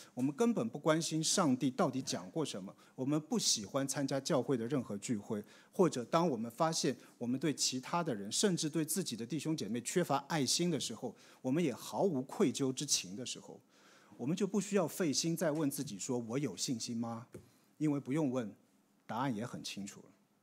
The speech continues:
出于信心的行为是应当的，是神所喜悦的。它和因信称义没有冲突的，因为它就是信心的自然流露，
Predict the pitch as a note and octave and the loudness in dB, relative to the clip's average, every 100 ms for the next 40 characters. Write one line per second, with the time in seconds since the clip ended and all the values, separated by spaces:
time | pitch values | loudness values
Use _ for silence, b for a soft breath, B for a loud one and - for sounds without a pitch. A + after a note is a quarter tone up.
0 | b b b b b b _ - - A3+ | b b b b b b _ -4 2 4
1 | A3 C3 C#3+ - G#3+ D#3 A2+ - F3+ B2 | 4 2 2 0 0 0 0 0 -2 -2
2 | - F2+ F#2 F2 C#2+ - _ - - B2+ | -4 -6 -10 -12 -14 -20 _ -10 -4 -4
3 | - D3+ D3+ C#3 B2+ B2 G2+ F#2 _ _ | 0 4 4 2 0 0 -4 -10 _ _
4 | - - A#2+ G#2 - - G#2 C3+ - G#2+ | -10 -6 -6 -8 -4 -2 0 0 -2 -2
5 | B2+ - F3 D#3+ G#2+ E2 - - _ B | 2 2 0 -6 -8 -8 -12 -20 _ B
6 | B B - F#3+ F3+ - A2+ C#3+ D#3 D#3 | B B 2 4 2 -2 -6 0 0 2
7 | C#3+ A2 - C#3+ C3 C3+ G#2 - - G2+ | 0 0 0 0 2 2 -2 -8 -8 -4
8 | G2+ F3+ F2+ - - G#2+ - G2+ - B | 2 2 2 -4 -4 -4 -6 -12 -16 B
9 | B B F#3+ D3 C3 - E3+ - D3+ - | B B 4 4 2 0 0 2 2 2
10 | C3+ G#2+ - _ _ - - F#3+ B2 - | 0 -2 -8 _ _ -2 2 4 2 2
11 | C#3+ C#3 G#2 - F3+ G#2+ F#2 B3 G3 E3+ | 0 0 0 2 2 2 -2 -4 -4 -8
12 | F#3 | -12